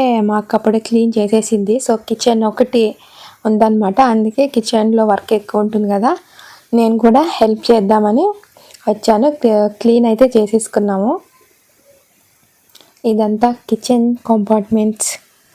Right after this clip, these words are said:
ఇవన్నమాట. ఇవన్నీ ఇప్పుడు సర్దేసి అందులో పెట్టేయాలి.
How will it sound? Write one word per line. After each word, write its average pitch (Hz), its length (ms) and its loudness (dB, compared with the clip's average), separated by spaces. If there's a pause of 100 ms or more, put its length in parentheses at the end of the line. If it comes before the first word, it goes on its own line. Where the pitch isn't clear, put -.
(500)
ఇవన్నమాట. 202 500 0 (1160)
ఇవన్నీ 226 340 0 (640)
ఇప్పుడు 226 220 2 (100)
సర్దేసి 214 540 0 (1120)
అందులో 220 340 2
పెట్టేయాలి. 202 580 2